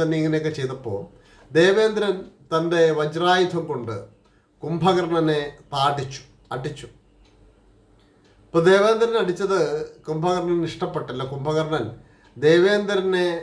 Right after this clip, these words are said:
അടിക്കുകയും ദേവേന്ദ്രന്റെ ആനയായ ഐരാവതത്തിനെ പിടിച്ച് ഐരാവതത്തിന്റെ ഒരു കൊമ്പ് പറിച്ചെടുക്കുകയും ചെയ്തു. അത്രയും വില്ലാളി വീരനായിരുന്നു ഈ കുംഭകർണൻ. അപ്പൊ അതുകൊണ്ട് തന്നെ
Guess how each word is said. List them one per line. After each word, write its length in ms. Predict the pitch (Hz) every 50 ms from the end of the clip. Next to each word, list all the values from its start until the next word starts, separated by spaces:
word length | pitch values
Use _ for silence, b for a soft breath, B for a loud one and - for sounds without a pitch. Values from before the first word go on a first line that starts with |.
| - - _ - 139
അടിക്കുകയും 680 | 135 135 147 135 147 143 127 131 131 127 123 131 135 - - - _ _ 123 135
ദേവേന്ദ്രന്റെ 640 | 156 170 170 185 190 190 190 190 185 180 180 185 165 147 147 147 151 160
ആനയായ 520 | 175 190 196 190 170 143 123 113 113 117 117 117 113 - - - 120 135
ഐരാവതത്തിനെ 1080 | 147 147 156 160 175 175 175 175 170 170 156 156 151 - - 156 139 131 131 139 143 143 139 135 135 -
പിടിച്ച് 520 | - 120 110 - 131 127 - - - 143 151 160 - B B B B B B 127 147 160
ഐരാവതത്തിന്റെ 920 | 160 165 185 190 196 190 190 190 165 170 160 - - 156 147 135 139 147 143 135
ഒരു 140 | 131 135 139 139 - -
കൊമ്പ് 380 | 143 151 151 170 185 185 185 196 185 -
പറിച്ചെടുക്കുകയും 600 | 147 123 110 107 - - - - - 101 95 90 -
ചെയ്തു. 160 | - - - _ _ _ _ _ _ _ _ 123
അത്രയും 320 | 131 151 202 214 226 233 214 190 185
വില്ലാളി 380 | 180 185 190 190 190 190 185 175 165
വീരനായിരുന്നു 800 | 156 156 165 160 160 160 143 135 131 127 120 120 113 117 117 110 107 - - _ _ _ _ _ _ _ _ _ 127 131
ഈ 20 | 131 127 -
കുംഭകർണൻ. 540 | - 113 110 110 123 104 95 - - - - - _ _ _ _ _ _ _ _ _ _ _ b b b b b b b b b b b b b b
അപ്പൊ 120 | 170 202 226 220
അതുകൊണ്ട് 300 | 214 226 240 247 247 247 247
തന്നെ 180 | 247 247 247